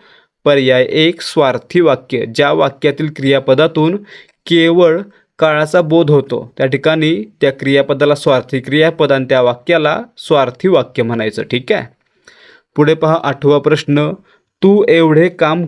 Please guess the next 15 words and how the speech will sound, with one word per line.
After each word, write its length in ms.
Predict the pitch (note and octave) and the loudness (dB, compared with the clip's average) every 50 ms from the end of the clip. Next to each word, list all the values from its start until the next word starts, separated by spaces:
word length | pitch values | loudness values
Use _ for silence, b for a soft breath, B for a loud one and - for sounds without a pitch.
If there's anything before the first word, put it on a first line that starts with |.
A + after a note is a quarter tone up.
| D3+ - | -2 0
करच," 560 | D3+ D3+ D3+ C#3+ C3+ A#2 A2+ - - - - - | 2 4 4 4 2 0 -2 -4 -12 -18 -12 -4
वरील 340 | C3 C3+ D3 D3 D#3 E3 E3 | -2 0 0 2 2 2 2
वाक्याचा 640 | D#3 D3+ C#3 B2 - - - C3+ B2+ B2 - D#3 E3 | 2 2 0 -2 -2 -2 -2 0 0 0 0 -2 -2
प्रकार 460 | D#3+ - C3 B2+ B2+ - B2+ C#3 - | -2 -2 -4 -4 -2 0 0 0 0
ओळखा. 480 | - B2+ C#3 B2 A#2 A#2+ - B2 A#2 A2 | 0 0 0 0 0 0 -4 -6 -4 -2
या 100 | A2 C3 | -2 -2
ठिकाणी 380 | C3+ D3 D3 D#3 D#3+ D#3+ E3 E3 | -2 -2 -2 0 0 0 0 0
पहा, 360 | E3 E3+ D#3+ D3+ D#3 D#3 D#3+ E3+ b b b b b b b _ _ - | 0 -2 0 0 -2 -4 -4 -8 b b b b b b b _ _ 0
"तू 260 | F#3 F#3+ G3 G3+ G3+ | 2 2 2 2 2
एवढे 480 | - E3 D#3+ D3+ D3 D3+ C#3+ D3+ D#3+ | 2 2 4 4 4 2 2 2 0
काम 420 | D#3 D#3+ - D#3 D3 D3+ D#3+ E3 D#3+ D#3+ - | 0 -2 -2 -2 0 0 -2 -4 -6 -4 0
करच" 600 | - D3 D3 D3 D3 C#3+ D3+ E3 - E3 E3+ - | 2 4 4 6 4 4 4 4 2 2 -2 -4
म्हणजे 260 | C#3 C#3 C3+ C3 D#3 | -2 -2 -2 -2 -2
काय? 300 | D3+ - D3 C#3+ D#3 - - | -2 0 0 0 -2 -2 -4
एखाद्याला 640 | - C#3 C3 - - D3+ D#3+ D#3+ D#3 D3+ D3+ D#3+ | -4 -4 -2 0 0 2 2 2 2 0 -2 -2